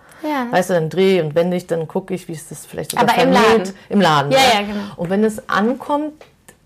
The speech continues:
Speaker 2: dann passe ich da auch total rein. Einmal überwerfen,
Speaker 1: Ja.
Speaker 2: Spiegelblick, oh, oder super,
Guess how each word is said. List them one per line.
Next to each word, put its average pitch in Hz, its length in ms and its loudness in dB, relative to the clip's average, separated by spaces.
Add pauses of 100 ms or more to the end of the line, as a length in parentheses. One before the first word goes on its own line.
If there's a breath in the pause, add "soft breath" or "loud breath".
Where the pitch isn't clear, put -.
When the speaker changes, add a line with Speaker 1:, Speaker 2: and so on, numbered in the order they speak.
(120)
Speaker 2:
dann 185 360 -2 (200)
passe 196 300 -2
ich 208 200 -6 (160)
da 175 200 0
auch 202 240 0
total 165 400 -6
rein. 220 340 -2 (320 soft breath)
Einmal 175 420 -2 (240)
überwerfen, 240 840 0 (580)
Speaker 1:
Ja. 254 160 0 (120)
Speaker 2:
Spiegelblick, 233 800 -2 (720)
oh, 160 260 2 (560)
oder 165 340 0
super, 233 560 0